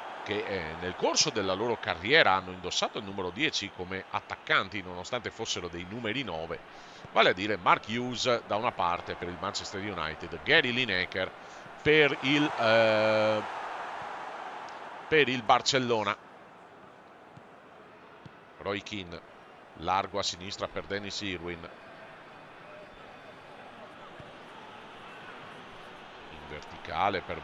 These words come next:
Brobson. Mark Hughes.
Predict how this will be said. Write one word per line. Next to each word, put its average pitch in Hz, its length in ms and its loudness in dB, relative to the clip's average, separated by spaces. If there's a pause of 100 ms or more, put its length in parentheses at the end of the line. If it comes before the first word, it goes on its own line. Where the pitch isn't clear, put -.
(120)
Brobson. 90 1120 -4 (520)
Mark 80 240 -10
Hughes. 98 680 -2